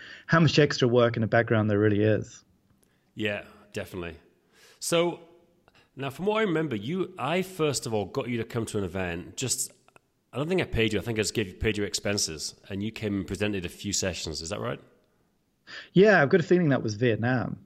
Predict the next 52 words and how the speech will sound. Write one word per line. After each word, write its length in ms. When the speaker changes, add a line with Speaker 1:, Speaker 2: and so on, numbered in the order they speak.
Speaker 1:
I 60
think. 600
Speaker 2:
Yeah. 220
Speaker 1:
I'm 80
pretty 200
sure 160
if, 320
if 160
Vietnam 360
was 160
two 160
thousand 320
thirteen, 320
I'm 80
pretty 180
sure 180
that's 240
exactly 440
what 120
it 60
was. 380
Speaker 2:
Yeah. 220
Speaker 1:
I 80
either 180
presented 420
in 80
Bangkok, 480
it 80
was 140
a 40
year 140
after 200
that, 360
or 400
something 400
like 220
that. 360
And 180
yeah, 160
and 140
you 100
said, 400
"Hey, 340
here's 180
a 40
flight, 380
here's 240
a, 60
here's 180
a 80
hotel 320
ticket, 420